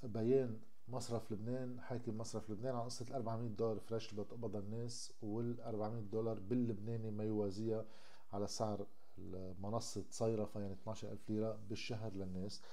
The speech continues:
قلنا بنشرح شوي عنه. أنا بقيت لآخر لحظة متخيل إنه ما ممكن يروحوا لهيك إجراء، لأنه مفاعيله بالنسبة لإلي برأيي أنا كارثية. ما في واحد يحطها بمسار انتحاري، بس، آه، آه، بمسار تبديد كل ما تبقى لشراء الوقت،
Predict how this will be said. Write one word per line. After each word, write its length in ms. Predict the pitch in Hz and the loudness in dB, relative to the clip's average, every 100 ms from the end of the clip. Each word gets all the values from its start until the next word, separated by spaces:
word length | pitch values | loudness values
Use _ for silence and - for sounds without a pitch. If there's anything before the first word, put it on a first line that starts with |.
| - 117 | -4 0
قلنا 180 | 120 | 2
بنشرح 380 | 120 139 127 95 | 2 0 -2 -2
شوي 240 | - 113 107 | 2 4 4
عنه. 360 | 107 104 110 - - - - | 4 0 -2 -4 -6 -4 0
أنا 140 | 147 | 2
بقيت 240 | 151 165 147 | 4 4 4
لآخر 320 | 160 143 139 | 2 4 4
لحظة 260 | 127 123 | 4 4
متخيل 380 | 123 117 135 135 | 0 2 4 4
إنه 140 | 135 120 | 2 -2
ما 100 | 135 | -2
ممكن 320 | 135 - 110 | -2 -2 -2
يروحوا 300 | 110 - 101 | 0 0 0
لهيك 240 | 104 104 | 0 0
إجراء، 300 | 98 107 117 | 0 2 2
لأنه 280 | 117 113 107 | 0 -4 -2
مفاعيله 460 | 107 104 113 107 95 | -2 0 2 2 2
بالنسبة 440 | 127 131 - 107 | 0 -2 -2 0
لإلي 300 | 104 117 95 | 0 0 -2
برأيي 520 | 101 117 120 120 113 | 2 4 4 2 -2
أنا 220 | 104 98 - - | -4 -4 -6 0
كارثية. 640 | 117 113 110 107 101 107 - - - - 117 | 2 2 0 0 0 0 -4 -6 -6 -6 -4
ما 60 | |
في 140 | 120 139 | 0 4
واحد 300 | 131 107 117 | 4 2 -2
يحطها 300 | 120 127 123 | -2 0 2
بمسار 440 | 113 113 127 120 143 | 2 0 -2 -2 -2
انتحاري، 680 | 127 127 120 120 107 104 - - - - | -2 -2 -2 -2 -2 -2 -4 -6 -6 -4
بس، 420 | 107 101 - - 143 | -2 -2 -4 -4 -4
آه، 100 | 120 | -4
آه، 400 | 123 117 - 107 - - 120 - 107 | -4 -4 -4 -6 -6 -6 -6 -6 -2
بمسار 480 | 113 123 123 151 135 | 0 0 2 2 2
تبديد 440 | 135 110 139 143 | 0 2 2 2
كل 120 | 151 | 2
ما 200 | 147 135 | 2 2
تبقى 560 | 120 117 127 123 120 120 | 2 2 2 0 0 2
لشراء 520 | 113 - 117 127 139 | 2 0 2 2 2
الوقت، 420 | 123 120 143 131 | 2 2 2 -2